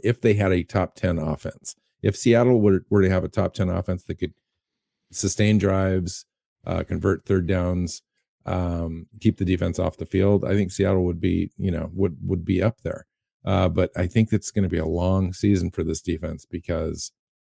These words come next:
the offense just won't be able to sustain anything. And so when that happens, I think teams like the Chargers are primed and ready to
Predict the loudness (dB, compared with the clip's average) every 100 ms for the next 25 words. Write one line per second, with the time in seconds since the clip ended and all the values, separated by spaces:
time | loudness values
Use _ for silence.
0 | _ -2 0 0 -2 -6 -10 -8 -6 -2
1 | -4 -4 -8 -8 -10 -2 0 2 0 -2
2 | -6 -8 -8 -8 -4 -2 -2 -2 -2 -2
3 | -2 -2 -4 -8 -8 -14 _ _ _ _
4 | _ -6 -4 -6 -4 -2 0 0 -2 -4
5 | -6 0 2 2 0 -6 -8 -4 -4 -4
6 | _ -2 -2 -4 -4 -4 -2 -2 -4